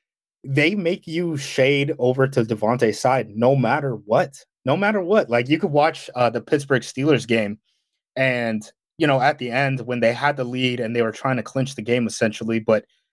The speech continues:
it was still a live game, they would line up three tight ends opposite of Davante Adams and basically say, "Are you adjusting to the three tight ends or are you adjusting to Davante Adams? And if you adjust to the tight ends, we're throwing to Davante one-on-one. And if you adjust to Davante, okay, then we're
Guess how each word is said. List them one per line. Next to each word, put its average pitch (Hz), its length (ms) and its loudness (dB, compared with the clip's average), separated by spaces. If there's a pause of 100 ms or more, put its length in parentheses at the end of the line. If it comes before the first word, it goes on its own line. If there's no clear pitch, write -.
it 139 80 2
was 131 160 -2
still 113 480 -2 (160)
a 113 80 2
live 110 400 2
game, 113 340 0 (540)
they 156 100 4
would 175 160 2
line 156 240 2
up 143 160 -2
three 151 260 0
tight 151 280 0
ends 131 260 0
opposite 135 400 0
of 120 80 0
Davante 117 380 0
Adams 117 420 2
and 123 180 -8
basically 131 360 0
say, 113 320 0 (400)
"Are 147 120 4
you 175 180 2
adjusting 156 420 0
to 160 100 0
the 131 100 -4
three 147 220 0
tight 127 240 0
ends 196 380 0 (280)
or 156 140 4
are 147 40 2
you 147 180 2
adjusting 147 380 0
to 139 60 2
Davante 135 380 0
Adams? 127 440 0
And 139 120 -4
if 135 120 -4
you 156 100 2
adjust 165 260 2
to 226 60 -2
the 147 120 -4
tight 196 220 0
ends, 202 260 -2
we're 180 140 2
throwing 247 280 0
to 160 60 -6
Davante 151 460 0
one-on-one. 143 560 0 (480)
And 147 80 2
if 147 120 -4
you 175 120 2
adjust 160 380 0
to 151 80 2
Davante, 190 480 2
okay, 175 320 0
then 143 180 -4
we're 160 160 2